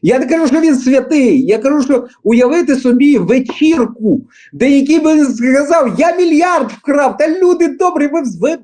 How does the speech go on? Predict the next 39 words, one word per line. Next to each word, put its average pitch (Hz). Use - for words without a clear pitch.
божевільні, 262
якщо 175
ви 156
можете 139
в 117
таке 135
повірити. 113
Так 151
от, 269
я 233
пам'ятаю 240
цю -
історію. 113
Я 220
пам'ятаю, 247
скільки 240
років 208
від, 170
від 143
неї, 180
умовно 156
кажучи, 147
відмивався. 123
І 160
як 175
вона 180
до 175
нього, 175
як, -
яке 170
тавро 175
це 160
було 151
на 147
ньому, 143
е, 156
е, 151
всі -
роки. 127